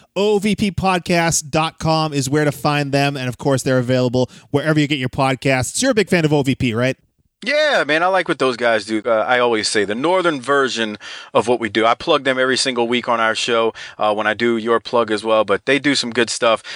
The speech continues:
Speaker 2: I call them the northern version because, you know, they grew up on the W W F, whereas I grew up on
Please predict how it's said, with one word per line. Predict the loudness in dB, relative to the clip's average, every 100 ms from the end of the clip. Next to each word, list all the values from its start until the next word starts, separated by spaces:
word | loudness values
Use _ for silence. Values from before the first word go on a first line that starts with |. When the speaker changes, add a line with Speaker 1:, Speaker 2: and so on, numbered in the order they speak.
| -16 -8 -4
Speaker 2:
I | -2
call | 0 0
them | 0
the | 0
northern | 0 0 0
version | 0 -2 0 -2
because, | -2 0 -2 -2
you | -4
know, | -2 0
they | -2
grew | -2 -2
up | -2 0
on | 0 -2
the | -2
W | -2 0
W | -2 0 0
F, | 0 -2
whereas | 0 0 0 -4
I | -4 -2
grew | 0 0
up | 0
on | -2 -2